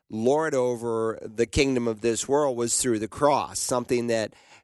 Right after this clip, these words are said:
God had for Adam, but he rejected through sin. But now the kingdoms of the world have become one kingdom. And so it's singular, the kingdom of the world. So it's in Revelation,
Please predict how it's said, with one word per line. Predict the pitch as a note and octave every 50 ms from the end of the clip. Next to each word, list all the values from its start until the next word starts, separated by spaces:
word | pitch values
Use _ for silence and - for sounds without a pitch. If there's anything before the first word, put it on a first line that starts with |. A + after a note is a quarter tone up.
| _ _
God | A2+ A#2 A#2 B2 C3 C3
had | B2+ C3+ B2 B2 A#2
for | - A#2 A2 -
Adam, | - B2+ C3 C3 C3+ C3 B2+ A#2+ A#2
but | A2 A#2 A2+ A2
he | A2 A#2+ B2
rejected | A#2+ A2+ A2+ A2+ - - B2 A#2+ G#2+ - - A#2 A2
through | - - B2+ A2 G#2+ G2+
sin. | - - D#3+ D#3+ D#3 C3 G2 G2+
But | G#2 A2 A2
now | A#2+ B2+ C3+ C#3+ D#3+ E3+ E3 C#3+
the | A#2+ B2+
kingdoms | A2 - - D#3 D#3 D#3 D3+ C#3 C3 B2 A#2+ A2 G#2+
of | A2+ G2+
the | A2 A2+
world | A2+ B2+ C#3+ D3+ D3 B2
have | A#2+ A2 A2
become | A#2+ A2+ - B2+ A2+ A#2 A#2 G2+ - - - - - - _ _
one | - A2 A#2+ C3+ E3+ G3 G3+ F#3
kingdom. | D3 C#3+ G#2+ F#2 - - - _ _ _ _ _ _ _ _ _ _ _ _ -
And | C3 A#2+ A2+ A2+ A2+
so | - - - B2+ B2 A#2+ A#2+ A#2 A2+ A2+ A2+ - _ _
it's | - C3+ C#3 C#3
singular, | - - - G3 G#3 G#3 F#3 C#3 G#2+ G#2 G#2+ A2+
the | A#2 B2 A#2
kingdom | A2+ - - D#3+ D#3+ D#3+ E3 D3+ D3+ D3 D3
of | B2 B2+ C3 B2 B2 B2 A#2 A#2 -
the | - A#2+ A#2+
world. | A2+ A#2+ A#2 A2 G2+ F#2+ G2+ -
So | - - B2+ A#2+
it's | A#2 A2+ - C#3+
in | B2 A2+
Revelation, | A2 A#2 C3+ D3 D3 C3 B2+ B2 B2 B2+ - - C3 B2